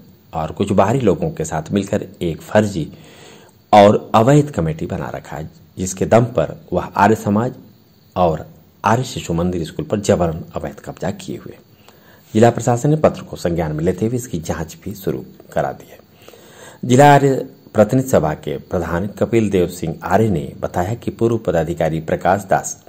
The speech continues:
ने अपने स्वजन और कुछ अन्य बाहरी लोगों के साथ मिलकर एक फर्जी कमेटी बनाई, जिसके दम पर उन्होंने आर्य समाज और आर्य शिशु मंदिर स्कूल पर अवैध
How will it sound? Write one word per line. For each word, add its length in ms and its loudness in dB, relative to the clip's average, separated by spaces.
ने 260 -4
अपने 220 -8
स्वजन 420 -4
और 200 -4
कुछ 260 -8
अन्य 280 0
बाहरी 260 0
लोगों 280 -4
के 100 -12
साथ 240 -6
मिलकर 360 -2
एक 220 -2
फर्जी 260 -2
कमेटी 380 2
बनाई, 300 2
जिसके 240 2
दम 200 4
पर 200 2
उन्होंने 500 0
आर्य 220 4
समाज 380 -4
और 300 -6
आर्य 200 4
शिशु 300 -10
मंदिर 480 -6
स्कूल 280 -12
पर 320 -8
अवैध 480 4